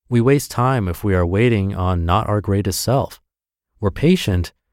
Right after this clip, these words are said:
if our greatest self waits on greatness in the presence of happiness. Here are questions to explore your greatness. What would you do to create joy for others that also creates joy for you?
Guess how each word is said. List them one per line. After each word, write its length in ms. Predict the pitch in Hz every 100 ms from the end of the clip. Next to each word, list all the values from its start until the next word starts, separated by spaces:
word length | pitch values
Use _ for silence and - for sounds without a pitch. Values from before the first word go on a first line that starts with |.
| _
if 140 | 117 110
our 100 | 95
greatest 480 | 107 120 120 95
self 380 | - 147 120 -
waits 420 | 95 98 165 120
on 200 | - 92
greatness 560 | 87 82 85 87 110 -
in 140 | 104
the 80 | 90
presence 680 | - - 180 123 90 90 - _ _
of 140 | - 104
happiness. 680 | 113 127 101 78 - - _ _ _ _ _ _ _ _ _ _
Here 260 | - 175 202
are 40 |
questions 560 | - 147 156 - 107 -
to 160 | 110 98
explore 920 | 95 - - 165 156 98 92 87 -
your 140 | 95
greatness. 580 | 87 98 131 95 90 - _ _ _ _ _ _ _ -
What 160 | 135
would 140 | 170 165
you 120 | 170
do 220 | 123 127
to 120 | 123
create 400 | - - 113 113
joy 400 | 95 - 98 107
for 160 | 101 95
others 460 | 87 101 127 147 -
that 180 | 113
also 320 | 101 127 - 147
creates 380 | - 127 120
joy 400 | - 120 117 117
for 180 | - 117
you? 460 | 110 127 165 82